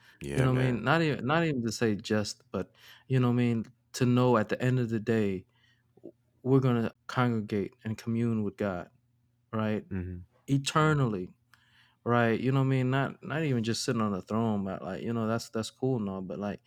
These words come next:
Speaker 1: but to commune with God, just, just to, just to be sitting among the saints and, and, and, you know what I mean?
Speaker 3: Mm-hmm.
Speaker 1: And a lot of people, you know, the Bible says he,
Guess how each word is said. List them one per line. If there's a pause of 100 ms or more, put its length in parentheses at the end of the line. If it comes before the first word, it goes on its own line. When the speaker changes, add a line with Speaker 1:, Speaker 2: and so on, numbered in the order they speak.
(920)
Speaker 1:
but (340)
to (140)
commune
with
God,
just,
just
to,
just
to
be (140)
sitting
among
the
saints (180)
and,
and,
and,
you
know
what
I
mean? (160)
Speaker 3:
Mm-hmm. (1040)
Speaker 1:
And (460)
a
lot
of
people, (100)
you
know,
the
Bible
says (160)
he,